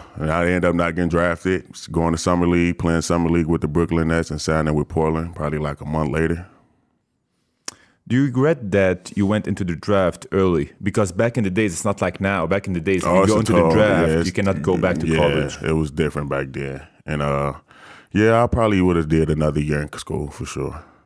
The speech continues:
Speaker 1: For sure, just because I didn't have a great freshman year, I probably would have went back.
Speaker 2: That's tough, but I like, I like your attitude about it. You're making no excuses. You're not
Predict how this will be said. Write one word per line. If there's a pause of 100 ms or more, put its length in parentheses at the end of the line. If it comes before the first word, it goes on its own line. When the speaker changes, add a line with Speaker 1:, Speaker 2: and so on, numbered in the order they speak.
(240)
Speaker 1:
For
sure,
just
because
I
didn't
have
a
great
freshman
year, (680)
I
probably
would
have
went
back. (540)
Speaker 2:
That's
tough,
but
I
like,
I
like
your
attitude
about
it.
You're
making
no
excuses.
You're
not